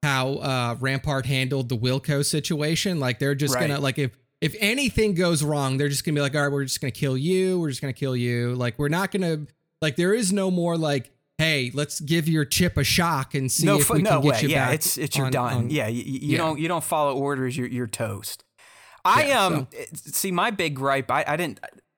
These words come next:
Speaker 2: there was a lack of Imperial content for me, Nick, but I, I did
Speaker 1: There
Speaker 2: feel
Speaker 1: was.
Speaker 2: like there was three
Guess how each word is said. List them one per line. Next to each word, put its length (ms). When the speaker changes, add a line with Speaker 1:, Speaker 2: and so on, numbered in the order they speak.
Speaker 2:
there 100
was 120
a 60
lack 320
of 300
Imperial 580
content 600
for 100
me, 200
Nick, 380
but 140
I, 160
I 100
did 220
Speaker 1:
There 80
Speaker 2:
feel 160
Speaker 1:
was. 60
Speaker 2:
like 240
there 140
was 240
three 600